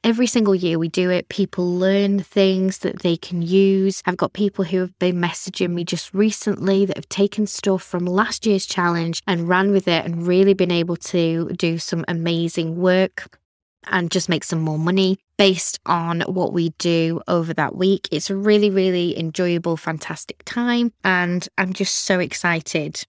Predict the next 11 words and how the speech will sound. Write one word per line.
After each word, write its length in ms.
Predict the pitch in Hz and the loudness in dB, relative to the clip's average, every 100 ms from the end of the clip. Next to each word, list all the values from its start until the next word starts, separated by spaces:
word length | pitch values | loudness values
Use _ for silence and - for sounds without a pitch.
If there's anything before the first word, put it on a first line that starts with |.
| - | 0
just 200 | 196 - | 2 2
so, 180 | 202 180 | 2 2
so 200 | - 170 | 2 -2
excited 480 | - 165 160 - | 0 -2 -2 -4
to 100 | - | -8
be 160 | 165 165 | -2 0
able 180 | 165 170 | 0 -2
to 140 | - | -4
run 180 | 175 165 | -2 0
it 120 | 160 | 0
again, 400 | 160 160 156 151 | -2 0 0 0